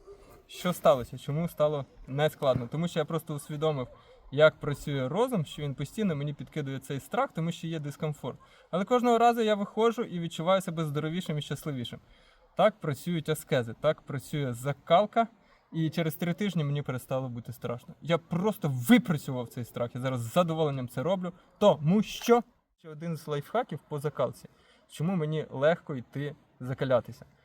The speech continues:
Тому що якщо, наприклад, ти з теплого приміщення виходиш, бляха, страшно і не хочеться. І так, так холодно, або коли ти замерз і ще в холодно. Ні,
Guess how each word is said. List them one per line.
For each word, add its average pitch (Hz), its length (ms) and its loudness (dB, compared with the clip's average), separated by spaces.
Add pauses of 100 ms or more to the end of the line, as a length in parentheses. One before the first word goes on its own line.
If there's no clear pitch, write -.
(160)
Тому 226 240 4
що - 160 -6
якщо, 240 460 2
наприклад, 190 600 2
ти 214 100 -2
з - 60 -10
теплого 190 460 4
приміщення 175 480 -2
виходиш, 165 500 -2
бляха, 143 460 -2
страшно 190 380 0
і 143 40 -4
не 139 120 -6
хочеться. - 440 -12 (400)
І 175 100 -8
так, - 260 -10
так 180 160 0
холодно, 139 440 -4
або 151 160 -2
коли 170 180 -2
ти 156 120 -2
замерз 165 360 0
і 147 40 -4
ще - 180 -2
в 160 80 -2
холодно. 127 340 -8
Ні, 151 240 -2